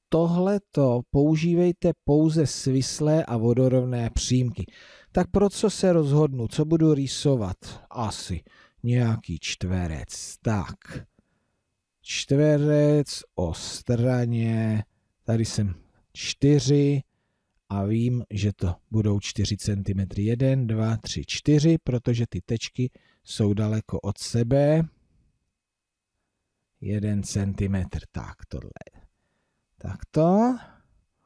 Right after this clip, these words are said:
A teďka svislé. Nemám to pravítko úplně rovně.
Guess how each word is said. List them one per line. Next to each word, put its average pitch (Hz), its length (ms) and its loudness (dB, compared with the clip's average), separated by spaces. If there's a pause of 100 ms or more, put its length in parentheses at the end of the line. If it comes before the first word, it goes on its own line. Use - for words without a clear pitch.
(380)
A 107 160 -4
teďka 98 420 -4
svislé. 180 1400 0 (640)
Nemám 135 360 0
to 139 120 0
pravítko 143 560 0
úplně 131 420 0
rovně. 135 540 0